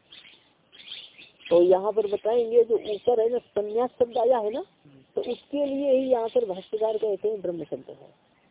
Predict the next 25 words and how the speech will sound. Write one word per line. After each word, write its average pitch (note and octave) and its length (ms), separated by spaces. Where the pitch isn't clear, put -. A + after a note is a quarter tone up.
योग A#3+ 260
युक्त A#3 220
मुनि A3 360
शीघ्र G#3 340
ही A3 340
संन्यास F#3+ 580
को G#3 80
प्राप्त F3+ 380
कर F3 100
लेता F3 360
है। G3 200
संन्यास F#3 500
में G3 120
इसका F#3+ 280
अर्थ F#3+ 180
वही F#3+ 220
सम्यक F3+ 480
ज्ञान F3+ 260
रूप G#3+ 120
संन्यास, C#3+ 460
सम्यक F#3 340
ज्ञान F#3 260
रूप F#3 100
संन्यास E3 360
को C4 80